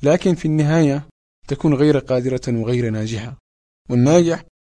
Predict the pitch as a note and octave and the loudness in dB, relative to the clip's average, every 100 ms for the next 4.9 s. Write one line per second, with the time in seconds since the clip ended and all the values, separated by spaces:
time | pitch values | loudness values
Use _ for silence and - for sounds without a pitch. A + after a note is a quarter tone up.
0 | _ - E3 D3+ D#3+ F3+ F3+ C3 B2 A#2+ | _ 2 4 4 2 0 0 0 2 0
1 | C#3+ C3+ B2 A2+ A#2 A2 A2+ A#2+ G#2 G#2+ | -2 -2 -2 -4 -4 -2 0 -2 -4 -10
2 | _ _ - A#2 G#2 - G#2 G2 - _ | _ _ -6 -2 2 2 0 -6 -12 _
3 | _ _ - A#2 - B2 A#2 A2+ - _ | _ _ -4 -4 0 0 0 -6 -12 _
4 | - A#2 - A#2 A2+ A2 A#2 G#2+ | -12 -10 -4 0 0 0 -2 -4